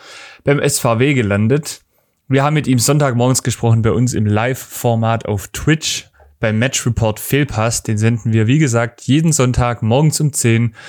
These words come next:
Da könnt ihr gerne auch kommenden Sonntag wieder reinschalten. Und was ganz witzig ist, wir haben mit den letzten Interviewgästen immer wieder das gleiche Spiel getrieben. Und zwar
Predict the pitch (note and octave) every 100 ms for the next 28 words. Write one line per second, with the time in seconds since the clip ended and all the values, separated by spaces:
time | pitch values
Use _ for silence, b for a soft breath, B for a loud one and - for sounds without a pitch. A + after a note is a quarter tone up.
0 | B - A2 A#2+ A#2 A2 A2+ F2+ G#2 -
1 | C3+ C3+ B2+ C3 B2 A#2+ A#2 A#2 A#2+ A#2+
2 | B2+ A#2 A2 A#2+ A2 B B B - C#3+
3 | G3 F#3+ B B B - B2+ - C#3 C3
4 | D#3 D#3+ C#3+ C#3 B2+ A#2 B2+ C#3+ C#3+ C#3
5 | C3 B2 - - A#2 A#2+ - - A2 G#2+
6 | G#2 G#2 G#2 - A#2 G#2+ A#2+ A2+ A2+ G#2+
7 | G#2+ - A#2 A2 G#2+ - D3 C#3 - -
8 | A2+ B2 A2 G#2 - A2+ B2+